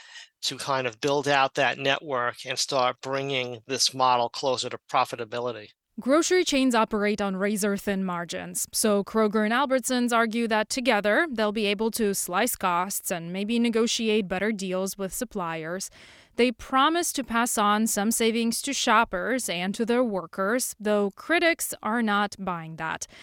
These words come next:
Speaker 2: They worry also about the impact on smaller rivals, and first, the companies have to convince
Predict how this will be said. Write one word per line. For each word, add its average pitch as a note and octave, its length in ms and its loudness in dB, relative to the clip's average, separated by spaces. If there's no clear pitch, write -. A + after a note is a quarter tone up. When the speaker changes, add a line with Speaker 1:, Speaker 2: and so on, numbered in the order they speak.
Speaker 2:
They A3+ 100 6
worry A3+ 380 6
also G#3+ 340 4
about F#3+ 320 0
the F3+ 160 -8
impact F#3 420 -4
on F3 200 -6
smaller A3 520 4
rivals, F3 680 -2
and F#3+ 460 -4
first, D#4+ 680 2
the C4 80 2
companies C#4+ 420 0
have A#3 220 -2
to D4 100 -6
convince A#3+ 500 2